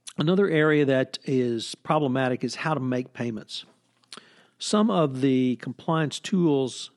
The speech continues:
here I would suggest are always try to make your wire payments via wire transfer, no large upfront payments unless designated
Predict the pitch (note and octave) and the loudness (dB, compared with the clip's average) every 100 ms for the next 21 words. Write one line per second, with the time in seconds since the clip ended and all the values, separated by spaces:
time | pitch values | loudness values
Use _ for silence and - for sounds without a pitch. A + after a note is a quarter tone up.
0 | _ - - G#3+ G3 D3 B2+ C3+ B2+ B2+ | _ -20 -6 -2 0 0 -2 -2 -4 -8
1 | A2+ - D3 B2+ F#2 - - - - A#2 | -10 -2 0 -2 -4 -12 -16 -20 -6 -2
2 | A2+ A2+ A2+ _ _ _ _ _ _ - | 0 -2 -6 _ _ _ _ _ _ -20
3 | - - _ - F3+ G3 - F3 D#3+ D#3 | -20 -20 _ 0 2 2 2 2 4 2
4 | - C#3+ B2+ B2+ B2+ C3 - _ - D#3 | 0 0 0 0 0 -2 -8 _ -4 -2
5 | C#3+ - C3 A2+ G#2+ - E3+ F3+ - F#3 | -2 -2 -2 -2 -6 -6 -2 -2 0 0
6 | E3+ E3 _ _ _ - - _ - E3+ | 0 -2 _ _ _ -16 -16 _ -2 2
7 | E3 D3+ D3 - - D3 - E3 E3+ - | 4 4 2 0 -4 -6 -2 0 0 -2
8 | D#3+ E3 E3 C#3+ C3 C3+ - C3+ D#3 D#3 | 0 0 0 -2 -2 -2 -4 2 2 4
9 | E3 D3 D#3 D3+ D#3 | 2 0 2 2 0